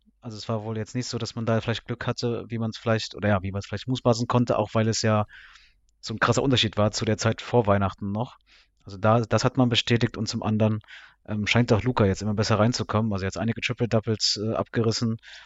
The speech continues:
äh, offensiv wieder besser gewesen und, ähm,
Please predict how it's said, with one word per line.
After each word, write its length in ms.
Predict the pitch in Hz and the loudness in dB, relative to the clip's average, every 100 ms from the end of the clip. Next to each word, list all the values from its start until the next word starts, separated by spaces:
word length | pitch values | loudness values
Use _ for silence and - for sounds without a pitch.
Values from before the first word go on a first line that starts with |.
| _ - | _ -10
äh, 120 | 110 | -4
offensiv 480 | - - 117 110 - | -2 2 2 0 0
wieder 120 | 113 | 2
besser 260 | 104 113 117 | 2 2 2
gewesen 440 | 113 113 110 113 | 2 2 2 0
und, 440 | 90 107 107 - | 0 -2 -4 -4
ähm, 380 | 90 107 107 110 | -4 -2 -2 -4